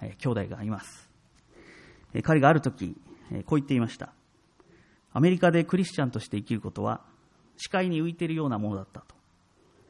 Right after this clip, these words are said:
え、視界っていうのは手をこう伸ばして足を上げるとですね、勝手に浮くものだ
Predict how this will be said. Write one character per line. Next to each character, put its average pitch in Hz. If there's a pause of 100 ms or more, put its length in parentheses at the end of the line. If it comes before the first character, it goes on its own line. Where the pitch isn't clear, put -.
(920)
え、 123
視 -
界 139
っ 135
て -
い -
う -
の 107
は 101
手 131
を 98
こ - (200)
う -
伸 107
ば 101
し -
て 113
足 104
を 95 (440)
上 120
げ 123
る 110
と -
で -
す -
ね、 -
勝 -
手 131
に 104
浮 107
く -
も 107
の 101
だ -